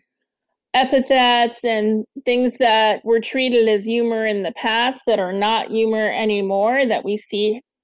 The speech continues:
that we inflict hurt and pain and offense on others when those sentiments are publicly put on display, uh, because it sends a terrible message. So we always start with things to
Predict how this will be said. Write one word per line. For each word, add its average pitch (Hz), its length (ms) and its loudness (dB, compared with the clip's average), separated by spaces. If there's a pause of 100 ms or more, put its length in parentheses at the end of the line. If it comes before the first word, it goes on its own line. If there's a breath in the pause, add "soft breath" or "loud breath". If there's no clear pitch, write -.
(120)
that 226 180 2
we 214 140 2
inflict 208 400 -2
hurt 240 380 0
and 208 160 -4
pain 233 300 -2
and 208 120 0
offense 214 500 -4
on 254 160 0
others 285 520 -2
when 214 240 0
those 214 440 0 (300 soft breath)
sentiments 262 800 0 (120)
are 220 180 2 (240)
publicly 214 840 2
put 233 100 2
on 214 160 2
display, 208 640 0
uh, 196 200 2
because 220 480 0
it 214 180 2 (380)
sends 233 280 0
a 233 60 2
terrible 233 420 0
message. 247 400 0
So 247 320 2
we 302 300 2
always 294 480 2
start 247 380 0
with 226 180 2
things 233 360 0
to 208 360 0